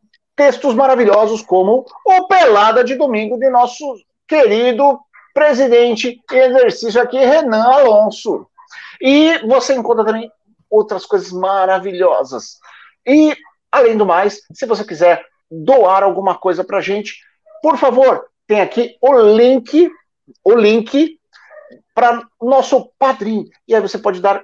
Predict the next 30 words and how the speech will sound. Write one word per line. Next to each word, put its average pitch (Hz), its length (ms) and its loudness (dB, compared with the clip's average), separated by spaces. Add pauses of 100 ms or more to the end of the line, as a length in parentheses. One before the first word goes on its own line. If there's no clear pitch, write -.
(120)
alguns 214 540 -2 (240)
dinheirinho, 220 640 -2
algumas 202 400 -6
moedinhas 208 680 -2 (240)
pra 233 160 -2
ajudar 190 480 0
a - 100 -4
manter 185 320 -6
esse 156 180 -10
projeto. 180 440 -2 (320)
E, 370 120 0
claro, 262 360 0
temos 233 240 -2
o 220 60 -4
nosso - 220 0
parceiro 233 340 -2
aqui, 240 300 -4 (220)
a 240 200 2
Odyssey, 359 1160 2 (180)
que 294 140 -2
nós 254 180 2
temos 226 300 -2
essas 214 320 -6
camisas 185 480 -6 (140)
fantásticas, 196 1120 -2 (360)
fantásticas 190 760 -2
camisas, 156 580 -8 (260)
com 185 120 -10
qualidade 180 600 -2
excepcional, 208 1120 0